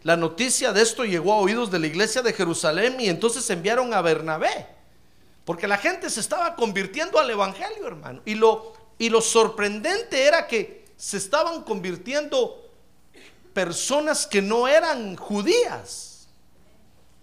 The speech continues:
Eso era lo admirable. Entonces enviaron a Bernabé.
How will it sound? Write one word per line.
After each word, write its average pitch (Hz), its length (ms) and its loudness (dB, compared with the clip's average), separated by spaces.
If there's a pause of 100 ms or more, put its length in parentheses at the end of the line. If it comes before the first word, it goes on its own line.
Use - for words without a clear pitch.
(360)
Eso 277 280 -2
era 494 140 0
lo 233 140 0
admirable. 208 600 -4 (840)
Entonces 349 420 -2
enviaron 359 400 2
a 349 60 2
Bernabé. 269 560 0